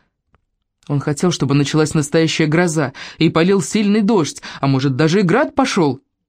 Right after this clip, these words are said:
Тогда зонтик, наконец, пригодился бы, потому что он был не игрушечный, а настоящий.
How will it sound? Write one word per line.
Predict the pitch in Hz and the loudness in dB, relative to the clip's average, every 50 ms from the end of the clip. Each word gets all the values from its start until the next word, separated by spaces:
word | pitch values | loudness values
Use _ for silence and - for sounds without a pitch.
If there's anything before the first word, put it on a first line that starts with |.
| _ _ _ _ | _ _ _ _
Тогда | - 151 139 139 175 170 | -4 -4 0 2 2 2
зонтик, | 170 240 262 196 - 139 - | 2 2 2 0 0 -2 -2
наконец, | 147 139 156 165 185 196 180 - | -2 0 0 2 2 2 0 0
пригодился | - 160 156 170 180 196 294 320 269 - 165 | -2 0 0 2 2 2 2 0 0 0 -2
бы, | 131 135 131 - - - - _ _ _ _ _ _ _ _ _ _ _ | -2 -2 -4 -4 -8 -18 -20 _ _ _ _ _ _ _ _ _ _ _
потому | - - 147 135 139 | -6 -4 -2 -2 -2
что | 139 - 147 143 | -2 -2 0 0
он | 139 135 | 2 2
был | 147 143 | 2 2
не | 143 143 143 | 2 2 0
игрушечный, | 135 135 143 165 165 - - - - - - - _ _ _ _ _ _ _ _ _ - | 0 0 -2 -2 -2 -4 -8 -12 -14 -14 -16 -20 _ _ _ _ _ _ _ _ _ -2
а | 131 139 | 0 0
настоящий. | 139 135 135 - - 143 139 151 160 160 160 - - - - | 0 0 -2 -2 -2 0 0 0 0 0 -2 -4 -10 -10 -14